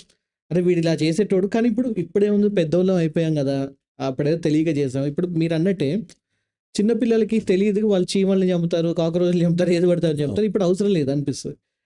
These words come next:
Speaker 1: కానీ ఈ అరవై ఏళ్ళు వచ్చాక కూడా ఆయనకు అదే కోపం ఉందంటే ఇది మానసిక, ఆ,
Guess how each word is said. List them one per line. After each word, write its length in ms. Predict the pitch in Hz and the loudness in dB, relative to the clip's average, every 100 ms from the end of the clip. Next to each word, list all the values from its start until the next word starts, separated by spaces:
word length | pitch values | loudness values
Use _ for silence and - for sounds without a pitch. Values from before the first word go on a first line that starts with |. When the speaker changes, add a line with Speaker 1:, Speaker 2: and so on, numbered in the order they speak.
| _ 220 | _ -2
Speaker 1:
కానీ 140 | 240 | 0
ఈ 100 | 247 | 2
అరవై 300 | 165 170 220 | 2 2 2
ఏళ్ళు 320 | 185 226 277 | 4 2 2
వచ్చాక 280 | 254 262 240 180 | 0 0 -2 0
కూడా 460 | 147 131 143 170 - _ _ - | 0 0 -2 -4 -8 _ _ -6
ఆయనకు 260 | 185 202 180 | -2 0 0
అదే 180 | 156 220 | 0 2
కోపం 280 | 226 208 220 | 2 0 0
ఉందంటే 260 | 208 214 | 0 0
ఇది 120 | 226 | 0
మానసిక, 540 | 180 131 147 202 226 226 220 220 208 190 170 165 170 - - | 0 0 0 0 0 0 2 2 2 0 0 -2 -6 -8 -6
ఆ, 300 | 143 135 | -4 -2